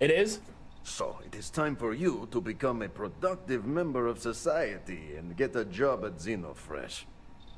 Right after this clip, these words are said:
Speaker 2: And here are some superb and very legitimate credentials. And your new name is... Riley Chernyshevsky. Ah,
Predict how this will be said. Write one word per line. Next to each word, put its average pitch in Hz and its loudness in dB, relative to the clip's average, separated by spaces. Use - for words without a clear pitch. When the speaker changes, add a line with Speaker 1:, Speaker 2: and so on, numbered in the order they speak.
Speaker 2:
And 73 -10
here 76 -6
are 78 -10
some 78 -8
superb 76 -6
and 73 -12
very 139 -4
legitimate 143 -4
credentials. 76 -8
And 104 -4
your 156 0
new 165 2
name 165 0
is... 87 -6
Riley 175 2
Chernyshevsky. 151 0
Ah, 247 4